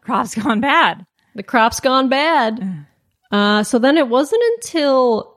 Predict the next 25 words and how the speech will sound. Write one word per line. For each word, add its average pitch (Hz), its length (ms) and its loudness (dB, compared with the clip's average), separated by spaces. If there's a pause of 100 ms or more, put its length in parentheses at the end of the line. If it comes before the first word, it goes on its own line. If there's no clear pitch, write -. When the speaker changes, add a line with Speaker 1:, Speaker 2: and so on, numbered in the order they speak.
Speaker 2:
thirteen 320 640 0
twenty-five 196 1300 0 (140)
that 190 160 -4
the 196 60 -4
food 220 380 0
supply 196 340 0
returned 185 720 0 (380)
to 185 180 2
relatively 190 640 0
normal 180 300 0
levels. 170 260 -2
It 175 40 -4
was 185 100 -6
ten 202 300 2
years, - 500 -4 (260)
and 185 80 2
the 175 60 0
population 175 720 -2
began 175 340 -2
to 170 80 -4
increase. - 640 -8 (220)
Historians 220 1160 0
have 180 220 -2
debated, 185 680 0
like, 170 320 -6